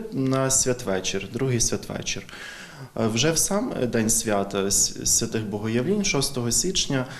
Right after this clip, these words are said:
є вже урочиста літургія свята, і також ж в цей день відбувається Велике Водосвяття. На другий день, це сьомого січня, є свято Собору Йоанна Хрестителя,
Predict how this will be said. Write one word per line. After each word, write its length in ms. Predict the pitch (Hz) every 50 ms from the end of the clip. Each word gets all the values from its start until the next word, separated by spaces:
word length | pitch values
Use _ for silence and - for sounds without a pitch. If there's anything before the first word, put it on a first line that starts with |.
| - - -
є 180 | 110 110 127 127
вже 140 | 113 117
урочиста 560 | 113 - 123 117 120 117 - 165 - - - 123
літургія 460 | 113 113 113 113 104 104 104 104 107
свята, 540 | - - - - 170 202 226 220 220 175 - -
і 80 | - 202
також 520 | - - 123 - - 143 165 170 - - - -
ж 160 | 117 113 113 -
в 40 | -
цей 260 | - - 113 104 104
день 380 | 101 107 117 131 143 147 143 - -
відбувається 920 | 110 110 107 98 98 101 101 104 107 113 113 113 113 113 - - 107 104 - - - - - - - - -
Велике 360 | 110 110 113 117 117 113 117
Водосвяття. 920 | 107 101 101 101 104 101 - - 104 101 98 92 95 - - - 143 175 - - - - - - - - - - - - - - - - - -
На 120 | 135 147
другий 280 | 139 156 202 208 190 185
день, 300 | - 165 165 170 165 165
це 160 | 170 - 135
сьомого 400 | 120 - - 139 131 135 131 123
січня, 420 | 120 - - 147 135 - - 123 117
є 380 | 117 113 120 127 123 117 110 110 110 - - 120 110
свято 460 | 113 110 - - 131 127 127 123 120
Собору 400 | 107 - - 120 107 113 120 117 113
Йоанна 280 | 113 110 110 113 117
Хрестителя, 800 | 113 - - 120 - - - 202 208 - 220 180 170 151 147 143